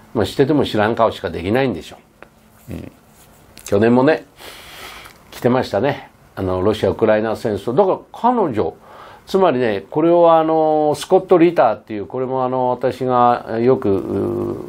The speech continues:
見てる人ですけどね、長く、ロシアなんかもよく行って、じょ-、情報通ですね、ロシア・ウクライナなんかもね、元海兵隊のえー、情報将校、元国連の、お、あの、お、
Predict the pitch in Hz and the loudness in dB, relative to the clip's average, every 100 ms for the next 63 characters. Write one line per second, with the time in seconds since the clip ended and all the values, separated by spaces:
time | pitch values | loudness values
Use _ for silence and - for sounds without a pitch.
0 | - - - 104 110 110 110 90 90 - | -14 -14 -10 -2 2 2 2 0 -4 -6
1 | 98 90 123 98 85 - 85 85 98 - | -8 -6 -2 0 -2 -4 -6 -2 -2 -2
2 | 101 110 101 95 92 90 110 107 151 127 | 0 2 2 0 -6 -2 -2 2 4 6
3 | 131 127 127 123 123 127 98 87 104 113 | 6 6 6 4 0 -4 -6 -10 -4 -4
4 | 110 82 - 82 113 - 110 113 117 117 | -4 -8 -10 -2 -2 2 4 4 2 -2
5 | 90 - 123 113 107 98 87 101 98 92 | -4 0 2 4 4 2 2 2 0 -2
6 | 87 - 90 110 113 156 165 135 127 123 | -8 -10 -6 -4 -2 0 2 2 2 2
7 | 117 120 113 117 113 147 135 - - - | 2 2 0 -2 0 2 0 0 -18 -20
8 | - - - - - - - 123 120 110 | -20 -20 -20 -20 -20 -18 0 4 4 4
9 | 131 135 135 143 117 90 85 - - - | 2 4 2 0 -2 -2 -6 -6 -12 -14
10 | - - 135 139 135 - 117 147 139 135 | -12 -6 0 2 2 2 0 2 2 0
11 | 139 165 - - 117 98 95 101 110 113 | 0 0 -2 -6 -10 -8 -6 -6 -6 -2
12 | 110 - - - 101 98 92 92 95 98 | -2 -4 -10 -6 -4 -2 -2 -4 -6 -8
13 | 101 | -8